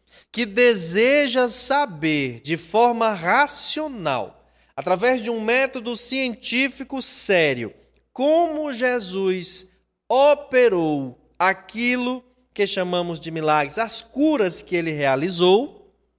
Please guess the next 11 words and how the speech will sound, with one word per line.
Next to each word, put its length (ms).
a 80
mulher 500
toca 320
na 160
sua 320
roupa, 840
com 140
mais 460
de 140
uma 220
década 840